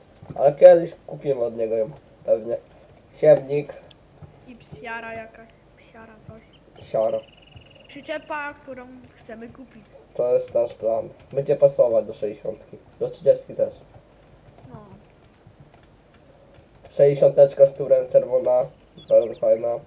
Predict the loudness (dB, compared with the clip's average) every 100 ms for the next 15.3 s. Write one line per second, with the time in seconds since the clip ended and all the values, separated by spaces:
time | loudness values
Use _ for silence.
0 | -18 -20 -20 -20 -20 -20 -20 -20 -20 -20
1 | -20 -20 -2 2 4 6 6 6 2 0
2 | -2 -2 -8 -14 _ -12 -10 -10 -10 -12
3 | -12 -16 -18 -16 -16 -16 -16 -16 -18 -20
4 | -20 -20 -20 -20 -18 -4 2 2 4 4
5 | 2 4 10 10 10 4 -2 -4 -4 -12
6 | _ _ -20 -18 -14 -12 -14 -12 -12 -10
7 | -8 -8 -8 -12 -20 -20 -20 -20 -20 -20
8 | -20 -20 -20 -20 -16 -14 -14 -16 -10 -10
9 | -4 0 2 2 0 -2 -2 -4 -6 -6
10 | -10 -20 -20 -20 -20 _ -16 -16 -20 -20
11 | -20 -20 _ _ -20 -20 -14 -10 -8 -10
12 | -12 -16 -14 -16 -16 -12 -10 -10 -10 -14
13 | -20 _ _ -20 -20 -20 _ 2 4 4
14 | 0 -10 -12 -14 -20 -20 -20 -20 -20 -18
15 | -16 -18